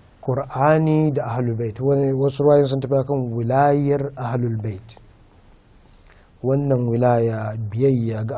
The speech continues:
Ahlul Bait, wasiyyar manzon Allah sallallahu alaihi wa alihi, ina ma dai dan adam ya san ni'imar da take ciki, da ya bi har abada, da dukkan matsalolin na duniya da ba a same su ba. Da duniya ta zama ita ce aljannan mutum ma.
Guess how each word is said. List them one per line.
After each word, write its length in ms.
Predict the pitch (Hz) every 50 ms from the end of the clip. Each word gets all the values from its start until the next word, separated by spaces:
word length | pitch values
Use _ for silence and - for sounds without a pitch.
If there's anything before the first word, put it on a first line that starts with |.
| 120
Ahlul 220 | 117 123 123 117 110
Bait, 240 | 107 117 117 113 -
wasiyyar 400 | 120 113 - - - 123 120 117
manzon 340 | 113 113 113 110 110 120
Allah 200 | 120 123 123 120
sallallahu 280 | 110 - - 113 117 113
alaihi 140 | 110 110 113
wa 80 | 117 120
alihi, 240 | 127 135 151 175 180 - - - - _ - _ - _ _ - - - -
ina 260 | 113 113 127 131 135 139
ma 180 | 139 143 139 139
dai 160 | 131 139 147
dan 160 | 139 139 139 139
adam 260 | 143 131 127 127 127
ya 100 | 127 123
san 180 | 110 - 127 123 127
ni'imar 300 | 135 135 139 135 127 120
da 80 | 113 117
take 240 | 113 - 123 123 120
ciki, 340 | 107 - - 131 131 131 127 - _ _ _ - - _ _ _ -
da 220 | 127 104 117 120 123
ya 40 |
bi 100 | 131 120
har 120 | 127 127 135
abada, 380 | 127 120 120 113 120 110 101 - - - - - - -
da 280 | - 113 107 101 123 123
dukkan 460 | 110 104 156 151 - - - - 175 160
matsalolin 520 | 143 151 151 - 160 151 156 151 151 156 147
na 60 | 139
duniya 280 | 135 131 135 143 143 135
da 120 | 127 127
ba 80 | 123 123
a 40 | 117
same 260 | - 127 120 123 131
su 140 | 127 - 131
ba. 100 | 104 107 - - - - - _ _ _ - - - - - - _ - - - - -
Da 280 | - 110 107 113 127 127
duniya 380 | 127 120 147 160 175 185 185 170
ta 140 | 165 156 147 147
zama 160 | 147 151 147
ita 160 | 147 143 151
ce 140 | 147 - 170
aljannan 400 | - 131 117 107 135 135 131 127
mutum 280 | 123 117 110 - 123 113
ma. 160 | 107 101 98